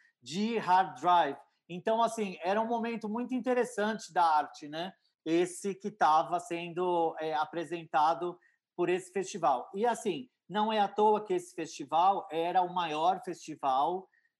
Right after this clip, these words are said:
do mundo de vídeo e, como era chamado, né,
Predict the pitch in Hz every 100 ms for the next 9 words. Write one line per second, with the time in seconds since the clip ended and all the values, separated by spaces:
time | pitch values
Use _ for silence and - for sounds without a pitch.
0 | - 185 226 190 170 185 185 214 202 180
1 | 135 190 202 180 240 233 - 180 202 220
2 | 214 _ _ - 165 160 156 160 160 156
3 | 156 170 170 185 _ - 151 175